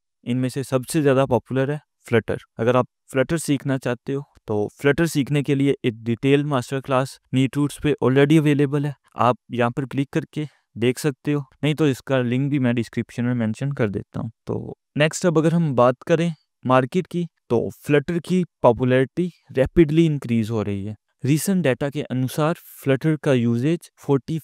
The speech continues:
फ़ाइव परसेंट तक पहुंच गया है और React Native भी थर्टी एट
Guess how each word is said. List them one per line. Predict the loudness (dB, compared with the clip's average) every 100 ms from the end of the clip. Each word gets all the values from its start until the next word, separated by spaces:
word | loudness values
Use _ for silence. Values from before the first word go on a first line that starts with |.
| _
फ़ाइव | 2 4 4 2
परसेंट | 2 2 0 -2
तक | -4 -4
पहुंच | -6 -6 -10
गया | -10
है | -10 -10 0
और | 0 2
React | 0 0 0
Native | -2 -2 -2 -2 0
भी | 0
थर्टी | 0 0 0 -4 0
एट | 2 2